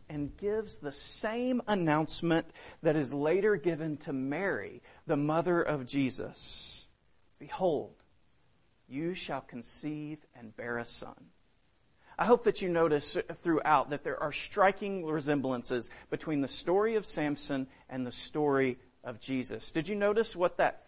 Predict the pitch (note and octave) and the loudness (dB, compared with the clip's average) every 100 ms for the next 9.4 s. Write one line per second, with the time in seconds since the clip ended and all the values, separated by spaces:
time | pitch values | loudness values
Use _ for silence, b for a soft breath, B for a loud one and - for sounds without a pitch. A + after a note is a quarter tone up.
0 | - E3+ F#3 - D3+ - - D3+ D#3+ D#3 | -6 -4 -4 0 0 0 2 2 2 -2
1 | - E3 E3+ E3+ - D#3+ D#3 D3+ C#3+ D#3+ | -2 -2 -2 -4 0 2 2 0 -2 2
2 | D3+ D3+ - C3+ D#3 D#3+ F3+ F3+ - - | 0 0 -10 -6 -4 -4 -4 -6 -10 -8
3 | - E3+ F#3 F#3+ F#3 - F#3 F3+ C#3+ A#2+ | 0 0 0 -4 -6 -4 -4 -4 -6 -2
4 | C3+ C3+ B2 C3 C3 A#2+ D#3+ C3 B2 A#2+ | 0 0 -4 -4 -4 -2 -4 2 2 0
5 | - b b b _ - C#3 C#3 D3 B2+ | -6 b b b _ -8 -4 -2 -2 -2
6 | A#2+ A#2+ B2 - _ _ _ _ _ _ | -4 -6 -12 -20 _ _ _ _ _ _
7 | _ _ _ _ _ - E3 E3 - F#3 | _ _ _ _ _ -10 -4 -2 2 6
8 | E3+ E3+ C#3+ B2+ C3+ B2+ B2+ B2+ A#2+ - | 6 6 0 2 2 2 0 0 -4 2
9 | B2+ C3+ C3+ | 6 8 8